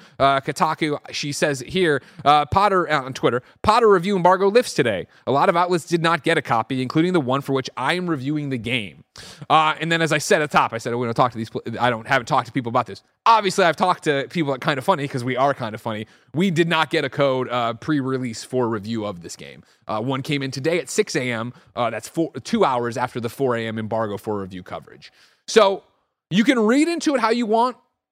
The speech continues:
I can, we'll talk about Kinda Funny and we'll speculate from there. I do think it's interesting if you go to gamespot dot com right now. Again, as I said, they don't have a review up.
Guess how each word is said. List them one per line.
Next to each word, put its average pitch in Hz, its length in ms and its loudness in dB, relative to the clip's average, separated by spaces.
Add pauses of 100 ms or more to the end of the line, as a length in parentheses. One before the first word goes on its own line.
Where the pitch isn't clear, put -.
I 185 140 4
can, 190 220 -4
we'll 196 120 4
talk 208 220 2
about 202 180 0
Kinda 202 200 0
Funny 208 260 -2
and 196 80 -4
we'll 180 80 -2
speculate 170 540 -2
from 170 220 -2
there. 180 200 -2 (240)
I 143 80 0
do 165 160 0
think 180 160 0
it's 175 140 0
interesting 180 400 -2
if 170 100 -2
you 170 80 -2
go 170 100 4
to 160 60 -2
gamespot 151 500 -2
dot 143 220 -4
com 156 300 0
right 147 180 0
now. 185 320 0 (180)
Again, 139 400 -2
as 120 160 -8
I 113 60 -8
said, 190 420 0
they 151 120 0
don't 147 240 -2
have 175 160 2
a - 20 0
review 143 420 2
up. 185 280 2